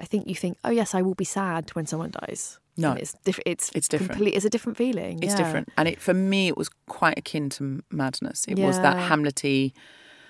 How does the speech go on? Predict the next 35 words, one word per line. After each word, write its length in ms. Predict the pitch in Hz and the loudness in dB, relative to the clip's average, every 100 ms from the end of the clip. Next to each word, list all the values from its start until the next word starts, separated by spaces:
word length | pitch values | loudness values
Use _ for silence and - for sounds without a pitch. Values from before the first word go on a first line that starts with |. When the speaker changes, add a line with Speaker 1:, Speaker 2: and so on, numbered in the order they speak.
| - _ _ | -20 _ _
Speaker 2:
uh, 120 | - - | -8 -2
just 320 | 165 143 - - | 2 2 0 -8
the 260 | 156 143 | -6 -2
world 320 | 147 160 147 147 | 4 8 8 6
looked 160 | 139 | 0
different. 520 | 151 - - - - - | -2 -4 -6 -6 -6 -4
Speaker 1:
Yeah. 400 | 196 190 185 190 | -2 -2 -2 2
Speaker 2:
And 140 | 156 | 6
I 120 | 143 | 6
wasn't 200 | 143 143 | 4 0
sure 140 | - 143 | 0 0
of 60 | 135 | 0
my 100 | 139 | -2
place 300 | - 143 139 | -2 -2 0
in 100 | 135 | -2
it 140 | - | -2
anymore. 580 | - - 78 73 - 175 _ _ _ _ _ - | -4 -4 -4 -4 -8 -12 _ _ _ _ _ 0
Uh, 240 | 147 143 143 | 2 4 2
and 60 | 165 | 6
when 80 | 190 | 8
I 80 | 185 | 8
landed 800 | 185 185 185 180 - 98 - - | 6 4 4 2 0 0 -2 -2
in 140 | 151 | -2
Brisbane, 680 | 135 156 151 - - - - - _ _ _ _ _ | 0 0 0 -4 -6 -6 -8 -14 _ _ _ _ _
I 240 | - 147 139 - | -4 -4 -4 -2
got 300 | 160 - - - | 0 0 -6 -6
into 280 | 151 - | -6 -4
a 40 | 139 | -8
cab 600 | - - 170 156 - 165 _ _ _ _ _ - | -8 -10 -6 -6 -6 -12 _ _ _ _ _ -4
and 100 | 147 | -2
it 80 | 147 | -2
was 140 | 139 | -4
a 40 | - | -4
two-hour 440 | - - 170 143 | -4 0 2 2
drive. 480 | 139 143 135 151 - | 2 0 0 -4 -10